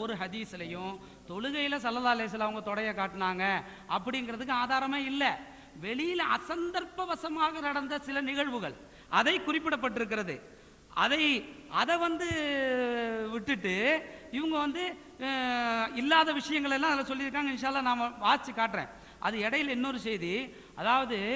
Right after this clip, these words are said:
பொம்பளைகளை பார்க்கக்கூடாது, பொம்பளைகளை பார்க்கலாம் அப்படிங்கிறதுக்கு ஆதாரம் சொன்னது எதுக்கு தெரியுமா? ஜெயலலிதாவை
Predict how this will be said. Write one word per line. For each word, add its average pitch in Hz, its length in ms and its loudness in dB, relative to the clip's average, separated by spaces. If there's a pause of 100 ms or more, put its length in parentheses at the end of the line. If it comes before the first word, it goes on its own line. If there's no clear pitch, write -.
(500)
பொம்பளைகளை 285 520 0 (100)
பார்க்கக்கூடாது, 269 560 2 (160)
பொம்பளைகளை 285 480 2 (100)
பார்க்கலாம் 262 400 4 (440)
அப்படிங்கிறதுக்கு 254 600 0
ஆதாரம் 285 340 6
சொன்னது 277 280 2
எதுக்கு 277 260 0
தெரியுமா? 269 320 4 (440)
ஜெயலலிதாவை 247 520 4